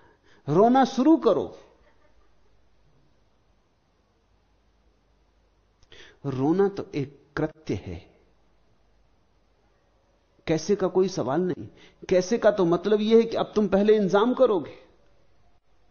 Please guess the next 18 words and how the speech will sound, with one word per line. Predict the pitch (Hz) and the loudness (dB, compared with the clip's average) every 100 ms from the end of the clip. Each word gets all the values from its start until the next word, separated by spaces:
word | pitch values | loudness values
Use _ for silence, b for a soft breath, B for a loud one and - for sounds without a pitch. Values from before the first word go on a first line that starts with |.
| _ _ _ | _ _ _
विधि | 131 180 220 | 0 2 2
विधान | 196 185 214 247 | 4 6 6 4
करोगे, | 233 226 175 | 4 2 2
अनुष्ठान | 156 170 165 - 208 247 | 2 0 0 -2 -2 0
करोगे, | 233 175 127 - _ _ _ _ _ _ _ _ _ _ _ _ B 113 | 0 -2 -6 -14 _ _ _ _ _ _ _ _ _ _ _ _ B -8
आयोजन | 135 180 220 226 254 | 2 6 6 6 2
करोगे। | 254 240 233 190 | 4 4 4 2
कैसे | 190 220 220 247 | 0 -2 -2 -2
रोएं? | 247 269 - - _ _ _ _ _ _ _ _ _ _ _ _ _ _ _ - | -2 -2 -6 -12 _ _ _ _ _ _ _ _ _ _ _ _ _ _ _ -14
तो | |
क्या | 131 190 | -4 -2
करोगे? | 190 123 110 76 - _ _ - | 0 -2 -4 -8 -20 _ _ -6
मिर्ची | 113 165 160 | -2 -2 -2
पीस | 208 226 220 | -4 -4 -4
के | - | -2
आंखों | 190 208 247 | 0 0 0
में | 247 | 0
डालोगे, | 240 247 247 214 - - | 0 0 -2 -4 -12 -20